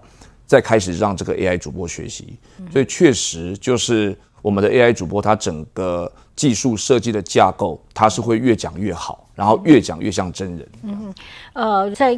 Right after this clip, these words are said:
Speaker 2: 更浅显的话来讲，就是说，呃，我们现在这位A I主播呢，他的声音可以生成式，哦，就可以修正、可以改善。那么，呃，这相-，相貌、嘴型呢，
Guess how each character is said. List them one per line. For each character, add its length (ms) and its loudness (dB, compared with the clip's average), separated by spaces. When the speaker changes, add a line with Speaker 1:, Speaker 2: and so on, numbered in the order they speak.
Speaker 2:
更 180 6
浅 260 4
显 160 -2
的 80 -10
话 180 4
来 140 2
讲， 240 -4
就 140 -2
是 60 2
说， 260 2
呃， 160 2
我 80 4
们 120 6
现 220 4
在 160 6
这 160 4
位 140 6
A 160 2
I 100 6
主 160 -6
播 220 -4
呢， 180 -4
他 220 -8
的 160 0
声 280 2
音 240 4
可 200 -4
以 160 -2
生 200 0
成 240 -6
式， 300 -8
哦， 240 -8
就 80 -12
可 140 -10
以 40 -8
修 200 -6
正、 240 -4
可 120 -10
以 100 -6
改 180 -8
善。 260 -2
那 80 0
么， 100 4
呃， 440 2
这 320 0
相-， 500 0
相 220 2
貌、 180 0
嘴 220 0
型 260 -6
呢， 180 -4